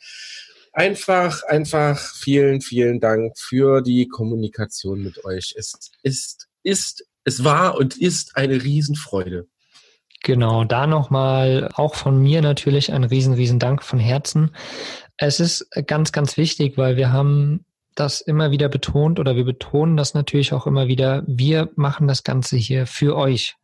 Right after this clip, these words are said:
Speaker 2: letztendlich, ja. Wir wollen das für euch machen. Wir wollen da selbst natürlich auch mit dran wachsen. Aber genau deswegen ist uns eine Rückmeldung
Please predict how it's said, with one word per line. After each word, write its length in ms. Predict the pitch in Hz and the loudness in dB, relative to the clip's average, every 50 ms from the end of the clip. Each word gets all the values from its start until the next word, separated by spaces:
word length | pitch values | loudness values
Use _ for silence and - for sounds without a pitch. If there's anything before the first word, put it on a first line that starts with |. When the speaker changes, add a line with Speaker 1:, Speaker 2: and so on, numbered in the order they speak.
| _ - | _ -2
Speaker 2:
letztendlich, 580 | 123 117 - - 123 117 117 110 117 113 - | -2 -2 -2 -2 -2 -2 0 0 -2 -2 0
ja. 320 | - 123 127 143 160 180 - _ | 0 0 2 2 0 -2 -2 _
Wir 400 | 143 127 139 151 156 156 139 131 | 0 2 4 4 4 2 2 2
wollen 180 | 143 143 139 | 2 2 2
das 160 | 139 139 135 | 2 0 -2
für 300 | - - - 165 160 - | -4 -2 0 0 2 2
euch 220 | - 156 151 - - | 2 0 0 0 0
machen. 380 | 160 151 147 147 160 151 139 | 0 0 0 0 0 0 2
Wir 160 | 131 147 156 143 | 2 2 2 2
wollen 180 | 143 139 135 | 2 2 2
da 100 | 131 127 | 2 2
selbst 300 | 123 131 143 151 - - | 2 0 0 -2 -2 -4
natürlich 420 | 139 131 - - 135 127 - - 123 | -4 -4 -2 -2 -4 -4 -2 -4 -2
auch 80 | 120 | 0
mit 160 | 127 135 135 - | 0 0 0 -2
dran 240 | - - 131 127 135 | -4 -4 -2 -2 -2
wachsen. 400 | 165 - - - - 175 170 175 _ - - - - - - - - - - - _ _ _ _ | -2 -4 -4 -2 0 0 0 0 _ -20 -18 -16 -14 -14 -14 -16 -16 -18 -20 -20 _ _ _ _
Aber 260 | 139 139 139 147 156 | -2 0 0 0 0
genau 340 | 147 143 143 147 147 151 151 | 2 2 2 2 2 2 2
deswegen 580 | 135 143 151 147 - - 143 143 143 143 147 156 | 2 0 0 0 0 0 2 2 4 2 2 0
ist 320 | - 160 143 131 - - | 0 -2 -2 -2 -2 -4
uns 540 | - 147 143 143 135 - - - - - _ _ _ _ _ _ | -2 0 0 0 -2 -2 -6 -6 -6 -8 _ _ _ _ _ _
eine 580 | 131 127 131 135 135 135 139 147 - 151 - - | -2 0 2 2 2 2 0 0 -2 -4 0 0
Rückmeldung 920 | 170 196 - - 147 135 131 131 131 123 127 127 131 135 143 165 202 - | -2 -2 0 0 0 2 2 2 2 2 2 2 2 2 2 0 -2 -4